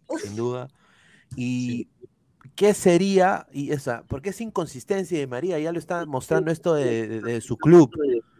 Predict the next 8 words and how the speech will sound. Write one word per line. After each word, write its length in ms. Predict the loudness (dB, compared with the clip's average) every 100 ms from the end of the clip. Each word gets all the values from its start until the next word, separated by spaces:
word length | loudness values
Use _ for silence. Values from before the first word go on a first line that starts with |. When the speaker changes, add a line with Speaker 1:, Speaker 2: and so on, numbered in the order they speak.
| _ -6
Speaker 2:
yo 120 | -4
creo 220 | 0 0
de 180 | 0 -4
que 680 | -8 -8 -8 -10 -12 -14 -18 _
puede 260 | -8 -4 -2
ser 180 | -2 -2
que 120 | 0
mañana 840 | 0 2 0 2 2 0 -4 -10